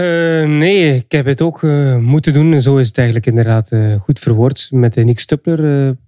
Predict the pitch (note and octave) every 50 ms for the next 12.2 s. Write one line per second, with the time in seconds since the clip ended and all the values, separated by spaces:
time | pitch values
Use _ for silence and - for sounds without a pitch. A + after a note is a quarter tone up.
0 | _ _ E3 D#3+ E3+ D3 C#3+ C3+ C3+ C3 A#2+ A2 - - D3+ C#3+ A#2 B2 A#2+ B2
1 | B2 C3 B2+ A2+ - - C3 B2+ B2 A#2 A#2 A#2 A2+ A2 A2 A2 G#2+ G#2+ G#2 -
2 | _ _ _ _ _ _ _ _ _ _ _ _ - C#3 G#2+ - _ - C3+ C#3
3 | C#3+ D3 D3+ D#3 - - - - B2+ A#2+ A2+ - _ A#2+ A2 G#2+ G#2+ G#2+ G#2+ G#2+
4 | G#2+ G#2+ G#2 - _ _ _ _ _ - A#2 G#2+ - B2 B2 A#2+ - - B2 A2
5 | - A#2 A2+ A2 A2 G#2+ G#2 G#2 A2 A#2 B2 - - - A#2 A2 A2 A2 G#2+ G#2+
6 | G#2+ G#2 G#2 G#2+ G#2 B2 A2+ A2+ - A#2 A2+ B2 C3+ C#3+ D#3+ D#3 - - - -
7 | _ _ _ _ _ _ _ _ _ _ _ _ _ _ _ _ _ - A#2+ -
8 | B2 A2 - - A#2 A#2 A2+ A2 G#2+ - - A2 - _ _ A#2+ A2+ - A#2+ G#2
9 | A2+ G#2 G#2+ G#2 G#2+ A2 A2 A2 A#2+ A#2+ C3 - _ _ _ _ _ _ _ _
10 | _ _ - C3 B2+ B2+ C3 A#2 B2+ - A#2+ G#2+ C3+ C#3 - - - - - _
11 | _ _ _ _ _ _ _ _ _ _ _ _ - C#3 B2+ A#2+ A#2+ A#2 A#2 A#2
12 | A2+ A2+ A2+ B2